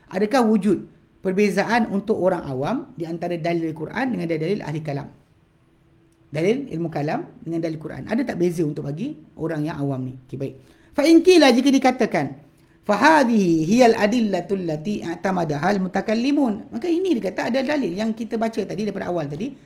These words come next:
tentang apa penciptaan, apa Allah Ta'ala pencipta, uh, dia Esa,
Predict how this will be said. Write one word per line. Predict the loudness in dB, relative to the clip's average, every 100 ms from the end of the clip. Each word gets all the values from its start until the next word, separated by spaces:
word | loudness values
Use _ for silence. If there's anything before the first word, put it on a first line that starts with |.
| _
tentang | -10 -8 -8 -10 -12
apa | -12 -4 -4
penciptaan, | -4 -8 -8 -8 -8 -6 -6 -6
apa | -10 -12 -12 -10
Allah | -10
Ta'ala | -8 -6
pencipta, | -8 -10 -8 -4 -4 -6 -20 _ _ -12
uh, | -4
dia | -2 -2
Esa, | -4 -2 -2